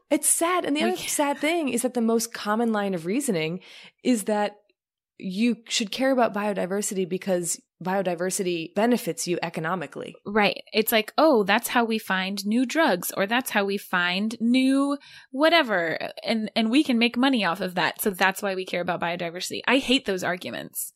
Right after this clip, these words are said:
Speaker 1: I hate those arguments too.
Speaker 2: Yeah.
Speaker 1: I hate them.
Speaker 2: It's so
Speaker 1: And I
Speaker 2: anthropocentric.
Speaker 1: understand,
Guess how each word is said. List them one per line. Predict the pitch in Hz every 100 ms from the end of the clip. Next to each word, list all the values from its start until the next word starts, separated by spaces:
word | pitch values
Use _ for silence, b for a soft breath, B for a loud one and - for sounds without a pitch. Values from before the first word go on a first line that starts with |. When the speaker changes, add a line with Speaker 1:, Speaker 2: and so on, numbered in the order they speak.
| B B
Speaker 1:
I | 190 214 233
hate | 190 180 208 214 214
those | 214
arguments | 190 180 180 170 165
too. | - 160 - 170 -
Speaker 2:
Yeah. | 202 180
Speaker 1:
I | 185 175
hate | - 180 185 185
them. | - - 185 - -
Speaker 2:
It's | 208
so | - 226 220 220
Speaker 1:
And | 254
I | 269
Speaker 2:
anthropocentric. | 262 285 294 - 175 208
Speaker 1:
understand, | 208 233 220 202 -